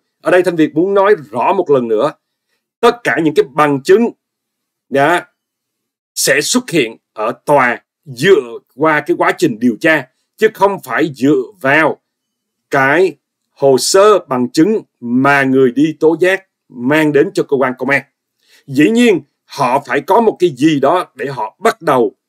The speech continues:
cái cuộc xác minh, rồi đưa đến khởi tố và cuối cùng là cuộc điều tra. Có được, thông qua cuộc điều tra, họ thu thập được những cái bằng chứng đúng theo quy trình, chứ không phải bằng chứng của cái anh YouTube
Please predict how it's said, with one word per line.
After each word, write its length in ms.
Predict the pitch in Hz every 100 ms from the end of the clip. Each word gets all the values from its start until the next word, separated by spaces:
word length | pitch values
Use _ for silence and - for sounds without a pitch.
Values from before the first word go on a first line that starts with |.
| _ _ _ _
cái 120 | 185 190
cuộc 260 | 147 123 -
xác 280 | 208 190
minh, 200 | 214 220 - _ _ _ _ _
rồi 340 | 131 120 151 135
đưa 200 | 147 165
đến 160 | 175
khởi 260 | 202 - 104 127
tố 320 | 147 160 - _ _
và 300 | 104 143 127
cuối 220 | - 208 202
cùng 260 | 135 101 - _
là 140 | 110 104
cuộc 180 | 117 -
điều 120 | 107
tra. 280 | 139 135 - _ _ _ _ _
Có 200 | 185 240
được, 220 | 240 - _ _ _ _ _ _ _ _ -
thông 260 | 220 220
qua 160 | 202 185
cuộc 160 | 165 156
điều 160 | 139
tra, 340 | 123 170 175 143 _
họ 340 | - 113 110 -
thu 220 | - 214 180
thập 220 | 151 -
được 180 | 131 117 -
những 160 | 110
cái 100 | 123
bằng 240 | 127 135 110
chứng 300 | - 160 208 - -
đúng 400 | 175 180 226 240
theo 320 | 165 170 156 135
quy 160 | 185
trình, 160 | 139 147 - _ _ _ _
chứ 120 | - 240
không 200 | 208 190
phải 160 | 147
bằng 240 | 175 151 135
chứng 260 | 185 226
của 220 | 233 - 120
cái 120 | 196
anh 300 | 156 175 165 139 143
YouTube 340 | 185 - 226